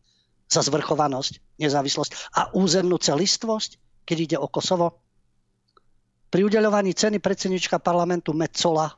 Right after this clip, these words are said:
Ola, ktorá teraz chce reformy, lebo je, jak sme skorumpovaní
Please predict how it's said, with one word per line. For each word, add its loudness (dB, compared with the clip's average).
Ola, -2
ktorá -8
teraz -6
chce -4
reformy, -4
lebo -4
je, 2
jak 0
sme 0
skorumpovaní -2